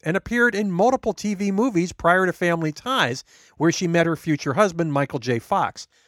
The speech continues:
They've been married since nineteen eighty-eight and have four kids.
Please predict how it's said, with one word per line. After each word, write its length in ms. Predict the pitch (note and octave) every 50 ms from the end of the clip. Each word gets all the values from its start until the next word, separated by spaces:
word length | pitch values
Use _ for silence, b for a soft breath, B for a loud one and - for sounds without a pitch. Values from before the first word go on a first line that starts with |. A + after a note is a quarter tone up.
| _ _ _
They've 120 | - C3+
been 180 | C3+ D3 C#3 C#3
married 300 | C#3+ E3 F3+ F3 D#3 -
since 240 | - C3 B2 - -
nineteen 340 | C#3+ C3+ C#3 - C#3+ B2
eighty-eight 440 | B2 A#2+ A#2 A#2 C3 D#3+ D3+ C#3 B2+ _ _ _ _
and 100 | B2+ B2+
have 140 | B2 C3 -
four 300 | - - C#3 C3 A#2+ A2+
kids. 540 | - - - G3 E3+ A#2+ G2+ - - -